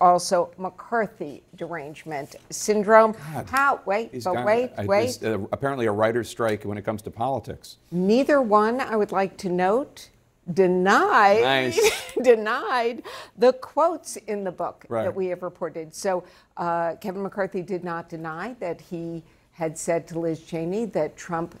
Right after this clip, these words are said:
Speaker 1: two days after the election, knew that he had lost. He did
Speaker 2: Mm-hmm.
Speaker 1: not deny your favorite,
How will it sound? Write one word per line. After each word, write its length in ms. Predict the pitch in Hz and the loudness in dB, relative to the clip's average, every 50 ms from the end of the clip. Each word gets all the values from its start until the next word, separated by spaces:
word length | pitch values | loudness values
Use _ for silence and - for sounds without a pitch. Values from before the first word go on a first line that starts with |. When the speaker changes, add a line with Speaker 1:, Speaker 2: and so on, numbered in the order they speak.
| _ - | _ -20
Speaker 1:
two 200 | - - 190 180 | -8 -4 -2 0
days 320 | - 170 170 175 170 170 | 2 2 2 2 2 2
after 360 | 175 160 156 156 - - 175 170 | 0 0 0 -2 -4 -8 -10 -8
the 160 | 143 160 160 | -6 -4 -4
election, 600 | 160 156 165 160 160 - - 214 208 214 214 220 - _ _ _ _ _ _ _ - | -2 -2 -2 -2 -4 -6 -10 -10 -8 -8 -10 -10 -14 _ _ _ _ _ _ _ -4
knew 380 | 170 180 190 180 185 185 202 190 | 0 2 4 4 4 4 2 0
that 180 | - 180 - | -2 -6 -6
he 160 | - - 175 | -4 -4 -2
had 100 | 165 156 | -2 -2
lost. 420 | 156 151 147 156 170 214 - - - | -2 -2 -2 -2 -2 -4 -6 -8 -6
He 120 | 185 160 | -4 -4
did 200 | 156 - 170 190 | -2 -2 -2 -2
Speaker 2:
Mm-hmm. 80 | 180 175 | 0 0
Speaker 1:
not 280 | 175 170 165 156 - | 0 0 0 -2 -2
deny 360 | - 180 170 170 165 165 170 180 | 0 0 2 4 4 4 4 4
your 240 | 175 165 170 160 | 2 2 2 0
favorite, 580 | 160 - - 170 165 165 165 170 175 170 170 - | 0 0 2 2 2 2 2 0 0 0 -2 -4